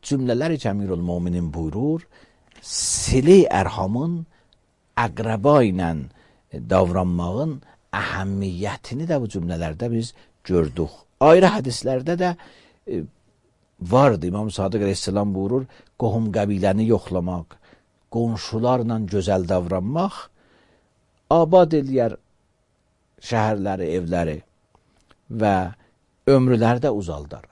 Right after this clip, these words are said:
Həm psixoloji cəhətdən insan əziyyət olmaz. Hamı ilə, e, xoşdur, hamı bunun köməyindədir, bu hamının köməyindədir. Təklik hiss eləməz, e,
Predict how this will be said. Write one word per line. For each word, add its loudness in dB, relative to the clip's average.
Həm -8
psixoloji -12
cəhətdən -8
insan -8
əziyyət -8
olmaz. -12
Hamı -4
ilə, -6
e, -12
xoşdur, -6
hamı -8
bunun -6
köməyindədir, -4
bu -6
hamının -6
köməyindədir. -10
Təklik -2
hiss -8
eləməz, -8
e, -6